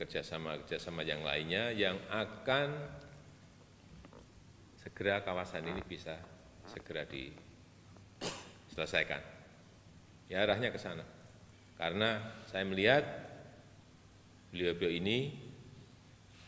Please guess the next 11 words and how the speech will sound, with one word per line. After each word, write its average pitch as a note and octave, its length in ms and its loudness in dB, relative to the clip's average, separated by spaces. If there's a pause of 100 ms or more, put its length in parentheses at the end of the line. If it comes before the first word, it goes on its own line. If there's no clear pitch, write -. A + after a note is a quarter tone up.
(1800)
Syekh D#2+ 240 2
Muhammad D#2 320 -2 (1700)
bin E2 160 -6
Said D#2 320 4 (240)
Al D2 160 -2
Nahyan, F#2+ 480 6 (1600)
Mas, D2 240 -6 (400)
Mas C#2+ 160 -6
Sayo D2 160 -2
Sisan, G2 560 4 (960)
kemudian C2 880 -6